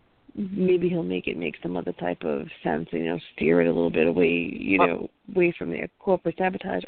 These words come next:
Speaker 1: I don't know, which is still terrorism, but whatever. I'll give it the benefit of, of the doubt,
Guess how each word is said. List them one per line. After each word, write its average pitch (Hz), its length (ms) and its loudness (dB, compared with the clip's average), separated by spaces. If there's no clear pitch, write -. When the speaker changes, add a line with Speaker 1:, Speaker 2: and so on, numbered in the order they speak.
Speaker 1:
I - 80 -4
don't 208 200 0
know, 202 140 0
which 170 200 -2
is 165 80 -8
still - 160 -8
terrorism, 82 400 -6
but - 140 -8
whatever. 98 340 -2
I'll 180 140 4
give 180 180 2
it 180 140 -2
the 165 80 -6
benefit 170 520 -6
of, 170 340 -4
of 165 160 -10
the 175 80 -6
doubt, 175 320 -6